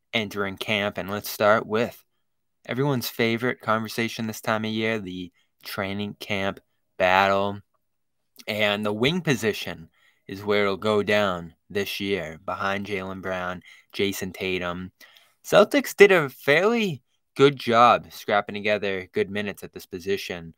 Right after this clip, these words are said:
last year. Of course, picking up a marquee off-ball shooter in Malcolm Brogdon,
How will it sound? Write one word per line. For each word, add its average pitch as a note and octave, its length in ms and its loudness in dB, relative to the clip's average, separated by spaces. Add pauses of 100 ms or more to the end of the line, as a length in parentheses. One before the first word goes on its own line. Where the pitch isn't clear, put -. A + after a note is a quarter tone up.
(260)
last F#2+ 420 -2
year. F2+ 320 -4
Of F2 100 -10
course, G2 480 -2 (320)
picking G#2 300 -4
up F#2+ 140 -2
a F#2+ 80 0
marquee G2 840 -4 (360)
off-ball G2 520 2
shooter G2 460 0
in G2 240 -4
Malcolm F#2+ 400 -2
Brogdon, G2+ 720 2